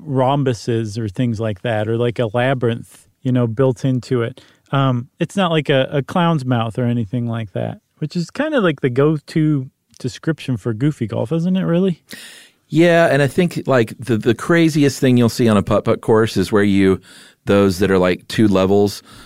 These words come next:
Speaker 2: and you can hit it into three different holes at the top.
Speaker 1: Mm-hmm.
Speaker 2: And you're like, you kind of take a little bit of a gamble as to where it's gonna come out on the bottom. Uh,
Speaker 1: Sure.
Speaker 2: it'll either come out close to the hole, so you can get that par two,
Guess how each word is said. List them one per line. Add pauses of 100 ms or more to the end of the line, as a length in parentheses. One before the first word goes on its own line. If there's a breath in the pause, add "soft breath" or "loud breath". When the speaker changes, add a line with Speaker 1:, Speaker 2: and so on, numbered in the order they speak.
(280 loud breath)
Speaker 2:
and
you
can
hit
it
into
three
different
holes
at
the
top. (480 soft breath)
Speaker 1:
Mm-hmm. (180)
Speaker 2:
And
you're
like, (280)
you
kind
of
take
a
little
bit
of
a
gamble
as
to
where
it's
gonna
come
out
on
the
bottom. (100)
Uh,
Speaker 1:
Sure.
Speaker 2:
it'll
either
come
out
close
to
the
hole,
so
you
can
get
that
par
two,